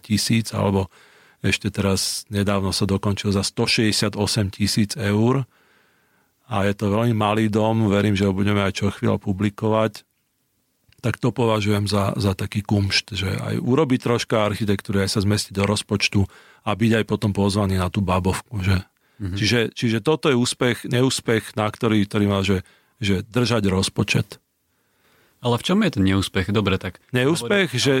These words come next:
Speaker 1: že to, že v momente, keď vlastne vybehol vtedy v t-, pred tými x rokmi ten klient a potom aj kolegovia na mňa, že,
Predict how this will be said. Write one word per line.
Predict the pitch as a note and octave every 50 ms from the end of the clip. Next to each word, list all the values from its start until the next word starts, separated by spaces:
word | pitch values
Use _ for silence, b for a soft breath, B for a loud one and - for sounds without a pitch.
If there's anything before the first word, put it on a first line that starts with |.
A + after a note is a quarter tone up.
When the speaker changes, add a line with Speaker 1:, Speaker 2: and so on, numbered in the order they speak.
| B2+
Speaker 1:
že | A#2+ B2+ D3 A2
to, | - F3+ F3 -
že | - A#2 B2 C#3+
v | G#2 A2 B2+
momente, | C3 C#3 D#3 D#3+ D#3 D3+ C#3 - D3+
keď | D3 - - C3 B2 - -
vlastne | A#2+ B2 A#2+ - - C#3
vybehol | A#2+ A2+ A#2+ A#2+ A#2+ B2+ A#2+ B2+ B2 A#2+
vtedy | - - - A#2 A2 A#2
v | A2 - -
t-, | _ - A2+ A2 - _ _
pred | - - A#2+ A2 G2+
tými | - A#2 A#2 - - B2
x | A2 G#2 G#2+
rokmi | A2+ A2 G#2+ G#2 - - B2 A#2 A#2+ B2 A2+
ten | - A#2+ A2+ G#2+ G#2+
klient | G#2 - G#2+ G#2+ G2+ G2+ G#2 A2+ B2+ C3 - - b b b b b b b
a | A#2+ A2+
potom | - - B2+ - C#3+ B2
aj | A#2+ A#2 A2+ -
kolegovia | - - F3+ A#3 C4+ G#3 A2+ A#2 A2 G2+ G#2 G2
na | F#2+ F#2+ F#2+ F#2
mňa, | G2 F#2+ F#2 F#2
že, | F#2 F2+ F#2 G2 G2+ A2+ C#3 A#2